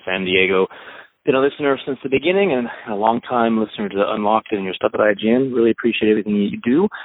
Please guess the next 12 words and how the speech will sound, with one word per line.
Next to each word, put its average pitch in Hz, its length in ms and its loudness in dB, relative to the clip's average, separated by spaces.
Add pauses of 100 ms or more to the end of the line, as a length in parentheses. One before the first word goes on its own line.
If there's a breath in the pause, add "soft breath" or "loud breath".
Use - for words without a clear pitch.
(380 loud breath)
I - 60 0
actually - 240 0
called 123 200 0
in 123 80 2
a 120 60 4
few - 160 0
years 123 260 2
back 120 220 2 (200)
about 110 280 0
the 104 60 -4
rear-facing 107 600 -4
seats 185 220 2